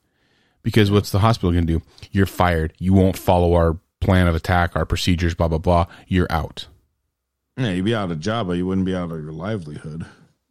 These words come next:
Speaker 1: Right, but not a lot of people look at it that way. I look at it that way. I've always looked at it that way.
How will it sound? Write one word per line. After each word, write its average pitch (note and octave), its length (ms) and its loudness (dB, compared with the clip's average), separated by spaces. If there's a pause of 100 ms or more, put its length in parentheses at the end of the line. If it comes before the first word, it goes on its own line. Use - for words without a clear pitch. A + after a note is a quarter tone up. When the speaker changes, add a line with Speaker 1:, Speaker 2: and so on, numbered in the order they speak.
(220)
Speaker 1:
Right, F2+ 500 2
but E2 120 -2
not E2+ 160 2
a - 20 2
lot E2+ 120 2
of D#2+ 40 -2
people E2+ 240 0
look C3 180 4
at F2+ 80 4
it E2 80 0
that D#2 180 -2
way. E2 220 0 (1000)
I F2+ 120 0
look C#3 240 2
at E2+ 80 2
it D#2+ 40 0
that E2 120 2
way. F#2 80 4
I've F#2+ 80 2
always A2+ 260 4
looked E2 140 -4
at D#2 80 0
it D2+ 80 -2
that D2+ 180 0
way. D#2+ 200 0